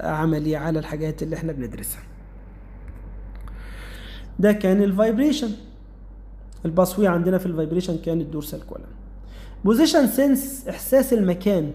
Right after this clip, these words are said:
بروبريوسيبتيف سنسيشن. الريسبتورز الخاصه بالبوزيشن سنس، الرافيني، آه، اند اورجان،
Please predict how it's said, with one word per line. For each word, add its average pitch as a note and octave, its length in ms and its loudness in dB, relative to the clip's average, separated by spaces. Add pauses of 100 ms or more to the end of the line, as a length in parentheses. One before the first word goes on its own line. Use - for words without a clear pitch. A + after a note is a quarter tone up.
(140)
بروبريوسيبتيف F#3 760 2
سنسيشن. - 580 -2 (2250)
الريسبتورز A3 680 4
الخاصه A#3 400 2
بالبوزيشن F3+ 520 2
سنس، A#3+ 380 2
الرافيني، G3+ 680 2 (400)
آه، E3+ 400 2
اند F#3 160 4
اورجان، A#3 500 4